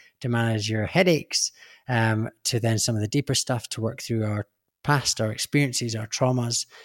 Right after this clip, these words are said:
and then how to optimize our breathing in sport, in, at work, public speaking,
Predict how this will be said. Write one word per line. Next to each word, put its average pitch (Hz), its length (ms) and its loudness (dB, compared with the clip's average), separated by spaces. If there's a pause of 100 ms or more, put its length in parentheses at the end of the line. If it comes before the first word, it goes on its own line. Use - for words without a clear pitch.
(140)
and 120 100 2
then 123 80 4
how 123 140 2
to 120 220 0
optimize 110 600 0
our 107 80 2
breathing 107 460 0
in 101 100 -4
sport, - 580 4
in, 107 460 -6 (220)
at 131 180 -2
work, - 460 2 (260)
public 120 340 0
speaking, 139 640 0